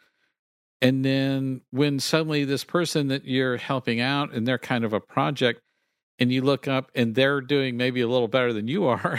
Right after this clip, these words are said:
<laughs> and they have more friends and healthier stuff and more fun stuff to do, it kind of feels like, uh,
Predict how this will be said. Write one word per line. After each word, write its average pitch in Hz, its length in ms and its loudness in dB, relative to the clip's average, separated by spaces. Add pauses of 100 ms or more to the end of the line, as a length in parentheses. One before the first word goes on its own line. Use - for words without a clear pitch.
<laughs> - 100 -10
and 170 200 -2
they 160 220 0
have 143 240 0 (420)
more 151 240 4
friends 139 520 -2
and 123 140 -2
healthier 135 840 -2
stuff 143 560 0
and 127 160 0
more 135 220 -2
fun 135 320 -2
stuff 131 320 0
to 123 120 -4
do, 135 480 0 (800)
it - 300 -2
kind 190 240 4
of 165 100 -4
feels 147 300 0
like, 139 360 -2
uh, 139 300 0